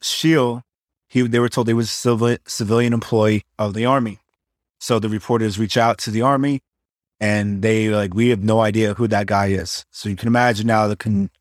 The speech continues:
the confusion that starts happening. When there's confusion like this, there's also, uh, conspiracy theories that happen. Now, the C I A is often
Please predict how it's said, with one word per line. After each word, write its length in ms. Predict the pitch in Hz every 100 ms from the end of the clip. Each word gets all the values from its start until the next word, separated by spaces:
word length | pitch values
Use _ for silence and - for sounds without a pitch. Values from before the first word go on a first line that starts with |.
| _ _ _ -
the 60 |
confusion 480 | - 113 160 135 127
that 140 | 113 107
starts 280 | 117 107
happening. 520 | 120 110 107 107 101 95 _ _ _ _ _ -
When 140 | 120
there's 160 | 123 113
confusion 420 | 120 - 202 151
like 180 | 147 131
this, 280 | 135 127 -
there's 220 | 131 117
also, 540 | 123 117 123 113 107 98 113 - -
uh, 220 | 110 101
conspiracy 580 | - 107 120 110 - 98
theories 380 | 98 87 87 -
that 120 | 95
happen. 300 | 98 92 - _ _ _ _ _ _
Now, 100 | 110
the 40 | 110
C 240 | - 180
I 100 | 170
A 400 | 165 139 131 120 - _ _ _ -
is 140 | 113
often 560 | 123 117 - 110 104 95